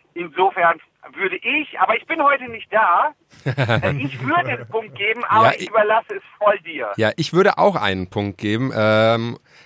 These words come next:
Speaker 2: zwar weil Olli sich nämlich vorher Gedanken gemacht hat und diese schöne Service-Nummer rausgegeben hat. Das finde ich toll.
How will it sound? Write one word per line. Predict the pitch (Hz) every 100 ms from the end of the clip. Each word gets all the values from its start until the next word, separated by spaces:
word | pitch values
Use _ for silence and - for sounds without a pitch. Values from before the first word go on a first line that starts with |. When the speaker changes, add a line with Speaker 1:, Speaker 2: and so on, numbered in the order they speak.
| -
Speaker 2:
zwar | - 127 143
weil | 113 143
Olli | 120 143
sich | 131 127
nämlich | 135 123 -
vorher | 147 160 139
Gedanken | 123 120 139 95
gemacht | 92 92 -
hat | 117
und | 104 98
diese | 98 104
schöne | - 110
Service-Nummer | 104 104 107 95 - 87 80 76 _ _ _ _ _ -
rausgegeben | 90 - 85 82 87 82
hat. | 95 107
Das | -
finde | 113 98
ich | -
toll. | 104 98